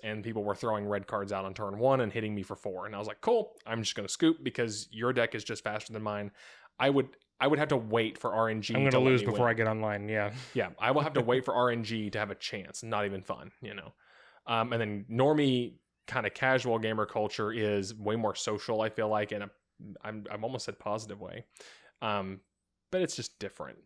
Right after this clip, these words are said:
Speaker 1: And, and I would say these are the, like, Farmville slash, um, Stardew Valley types where it's not about aggroing out. It's about literally wasting time together.
Speaker 2: I was gonna say hardly a game, yeah.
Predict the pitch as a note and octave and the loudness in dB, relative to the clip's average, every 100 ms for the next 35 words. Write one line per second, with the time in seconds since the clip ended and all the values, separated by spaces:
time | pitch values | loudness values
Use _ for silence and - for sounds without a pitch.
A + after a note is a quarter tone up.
0 | _ _ - G#2+ A#2 A#2+ C#3+ C#3+ B2 G#2+ | _ _ -12 -4 0 4 4 4 0 0
1 | A2 G#2+ G2+ G2 F2+ C2+ - - _ _ | -2 -2 -2 -2 -4 -10 -18 -20 _ _
2 | _ _ _ _ _ - _ _ _ - | _ _ _ _ _ -18 _ _ _ -2
3 | B2 A#2+ A#2+ A2+ A2 G#2+ G#2+ - - G#2 | 2 2 2 4 6 6 4 0 -4 -2
4 | G2+ G2+ - - - - - G#2+ G2 F#2+ | 0 -2 -4 -8 -10 -16 -8 -6 -4 -6
5 | - A#2+ A2 A2 G#2+ G2+ G2+ G2+ F#2 G#2 | -2 2 4 4 2 2 2 0 -2 -2
6 | G2 F2 - - G2+ G2 G2 G2 - _ | -2 -4 -10 -6 -4 -4 -4 -8 -14 _
7 | _ _ _ _ - B2 A#2+ A#2 A2 G#2+ | _ _ _ _ -4 0 2 2 2 2
8 | G2+ G#2 G#2 G2+ G2 G2+ G2 F#2 G2+ G#2 | 0 -2 0 0 0 0 -2 -4 -8 -2
9 | G2+ G2 F#2+ - _ _ _ _ _ G#2+ | 0 0 -2 -10 _ _ _ _ _ -18
10 | G#2+ A#2 B2 B2+ A#2+ A2+ G#2+ G#2 - A#2 | -12 -2 4 6 8 6 4 4 0 -6
11 | G#2+ F#2+ F#2+ F#2 F#2 E2+ F#2 - C3+ B2+ | -6 -6 -4 -4 -6 -8 -10 -10 0 0
12 | A#2 B2 G#2 B2 A#2 A2 G#2+ A2 G#2 G#2 | 4 2 4 2 2 0 0 -2 -2 -4
13 | A2 G#2 | 0 0